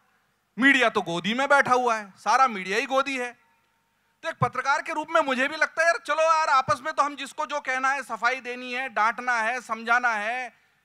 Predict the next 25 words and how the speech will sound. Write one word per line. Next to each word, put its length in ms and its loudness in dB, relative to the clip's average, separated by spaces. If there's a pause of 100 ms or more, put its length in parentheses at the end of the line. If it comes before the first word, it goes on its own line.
(160)
कन्विंस 360 -8
करना 260 -4
है, 180 -2
कन्विंस 460 -10
नहीं 240 -4
होना 240 -2
है, 200 -2
झगड़ा 300 2
करना 260 -6
है, 100 -2
WhatsApp 400 -2
ग्रुप 200 -10
में 80 -6
रहना 220 -2
है, 60 2
WhatsApp 320 -2
ग्रुप 140 -20
से 120 -8
निकल 280 -10
जाना 240 -2
है, 120 -4
सब 180 -4
करते 280 -2
रहते 240 -8
हैं, 180 -20